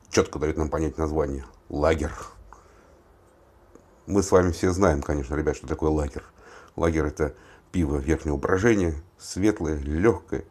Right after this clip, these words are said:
питкое. Пиво, так сказать, на жару, на лето.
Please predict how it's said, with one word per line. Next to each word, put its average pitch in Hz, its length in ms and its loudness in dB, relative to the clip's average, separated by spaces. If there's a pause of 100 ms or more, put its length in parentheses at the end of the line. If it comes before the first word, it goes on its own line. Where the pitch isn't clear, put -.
(220)
питкое. - 480 -6 (1040)
Пиво, 110 260 2
так - 160 -6
сказать, 87 340 -4
на 80 200 0
жару, 82 420 4 (220)
на 80 160 -2
лето. 82 500 2